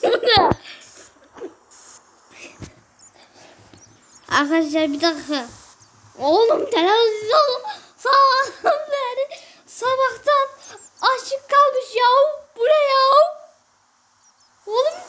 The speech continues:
izlemiyorum televizyon ya. Lan, oturayım mı ben?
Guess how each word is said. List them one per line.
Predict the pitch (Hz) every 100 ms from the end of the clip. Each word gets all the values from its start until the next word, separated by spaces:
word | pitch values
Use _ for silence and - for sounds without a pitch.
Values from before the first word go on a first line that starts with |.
| - - - - -
izlemiyorum | 392 403 539 605 587 571 587
televizyon | 523 480 466 427 427
ya. | 370 381 392 - _ _ _ _ _ _ _ _ _ _ _ _ _ _ _ _ _ _ _ _ - - - - - - - - - - - - - - - - - - - -
Lan, | 381 -
oturayım | 381 415 440 466 415
mı | 339
ben? | 311 349